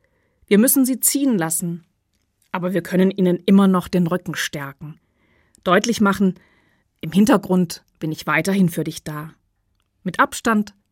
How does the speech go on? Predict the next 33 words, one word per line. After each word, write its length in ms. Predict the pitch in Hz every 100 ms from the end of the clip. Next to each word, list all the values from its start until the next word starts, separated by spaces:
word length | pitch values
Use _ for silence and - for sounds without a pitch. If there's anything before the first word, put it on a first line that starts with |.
| _ -
aber 300 | 151 147 -
immer 180 | 180
noch 180 | 165 156 -
in 140 | 170
Sichtweite. 720 | 160 165 - 147 147 - 156 - _ _ _ _ _ _ _ _ _ _ _ _ _ _
Und 120 | 214
so 140 | 180 233
habe 160 | 254
ich 100 | -
mein 220 | 254 226 208
Patenkind 580 | 196 196 233 - 208
bei 100 | 196
seiner 240 | 175 180 175
Konfirmation 840 | 196 180 185 170 170 - 170 170
doch 180 | 180 208
segnen 460 | - 170 151 165 156
dürfen. 520 | 156 151 143 156 147 _ _ _ _ _ _ _ _ _
Denn 140 | 185 190
was 120 | 220
ist 200 | - -
Segnen 400 | 202 220 208 180
anderes, 580 | 190 226 220 208 - - -
als 220 | 170 -
spürbar 420 | - 220 190 175
werden 300 | 175 170 170
zu 160 | - 170
lassen: 480 | 165 - 170 165 - _ _ _ _ _ _
„Von 220 | - 170 165
allen 240 | 160 214 202
Seiten 400 | 185 226 220 175
umgibt 400 | 170 170 165 170
dich 160 | -
Gott 380 | 165 165 -